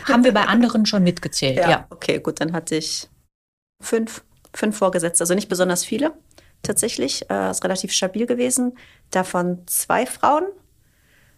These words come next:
Speaker 2: und, nee, keiner war jünger als ich. <laughs>
Speaker 1: Vielen Dank. Da sind wir mit zwei weibliche von fünf Vorgesetzten schon, äh, einen Schritt weiter gekommen. Das ist vielleicht die Trendwende in unserer Statistik, denn bislang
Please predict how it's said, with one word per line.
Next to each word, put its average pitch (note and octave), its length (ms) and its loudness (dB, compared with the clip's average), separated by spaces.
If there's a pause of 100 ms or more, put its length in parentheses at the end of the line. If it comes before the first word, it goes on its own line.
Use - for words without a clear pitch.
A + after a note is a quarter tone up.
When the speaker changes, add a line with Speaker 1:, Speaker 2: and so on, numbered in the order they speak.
(300)
Speaker 2:
und, G3+ 680 -2 (140)
nee, F3+ 220 -2 (180)
keiner F#3 300 0
war F3 60 0
jünger F3 240 0
als D#3 200 -2
ich. - 220 -6 (760)
<laughs> - 640 -12
Speaker 1:
Vielen F#3+ 320 4
Dank. F#3 260 4
Da A#3 80 4
sind G#3 220 4
wir F#3+ 240 4
mit F3+ 360 2 (160)
zwei F#3 300 2
weibliche F#3+ 460 2
von G3 160 2
fünf F#3+ 240 -2
Vorgesetzten F3+ 800 -2 (220)
schon, F3 460 4
äh, D#3+ 360 -2
einen E3+ 140 -6
Schritt - 440 0
weiter G3 400 4
gekommen. G#3 460 6
Das F#3 220 4
ist - 240 0
vielleicht G#3 300 6
die C4 80 4
Trendwende A3 480 6
in F3+ 100 4
unserer F3+ 340 4
Statistik, A3 680 2
denn F#3+ 160 6
bislang F#3 500 6